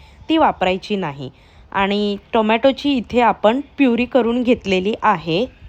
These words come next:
ही प्युरी मी एका वाटीमध्ये काढून घेत आहे. वाटीप्रमाणे जर तुम्ही बघाल तर ह्या ठिकाणी एक वाटी प्युरी आपली तयार झालेली आहे. कांदा आपला छान असा हलका सोनेरी रंगाचा झालेला आहे.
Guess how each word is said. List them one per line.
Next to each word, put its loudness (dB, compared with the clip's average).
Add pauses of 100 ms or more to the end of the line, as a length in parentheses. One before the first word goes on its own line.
(680)
ही 6
प्युरी 2
मी 2
एका 4
वाटीमध्ये 2
काढून 0
घेत -4
आहे. -6 (560)
वाटीप्रमाणे 2
जर 2
तुम्ही 0
बघाल 0 (180)
तर 2 (220)
ह्या 2
ठिकाणी 0 (460)
एक 0
वाटी 0
प्युरी -4
आपली -4
तयार 0
झालेली -4
आहे. -4 (600)
कांदा 2
आपला 0 (140)
छान -2
असा -2
हलका -2
सोनेरी -4
रंगाचा -2
झालेला -4
आहे. -2